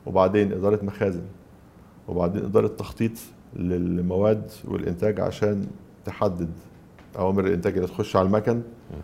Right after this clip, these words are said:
Speaker 1: وتجهز حاجة الأمر الإنتاج من المخازن المختلفة.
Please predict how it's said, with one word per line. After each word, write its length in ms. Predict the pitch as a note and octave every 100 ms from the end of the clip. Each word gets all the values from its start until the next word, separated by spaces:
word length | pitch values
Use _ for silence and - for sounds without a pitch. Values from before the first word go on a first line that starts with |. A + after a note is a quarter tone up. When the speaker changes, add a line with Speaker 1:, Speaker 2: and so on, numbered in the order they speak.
| - -
Speaker 1:
وتجهز 460 | E2 E2+ A2 G#2+ -
حاجة 220 | A2+ - -
الأمر 400 | F#2 F#2 G2+ F#2+
الإنتاج 460 | - F#2 G2 F2 F2
من 80 |
المخازن 480 | F2 F2 F2 G#2 G2
المختلفة. 560 | G2 F#2+ - A2 A#2+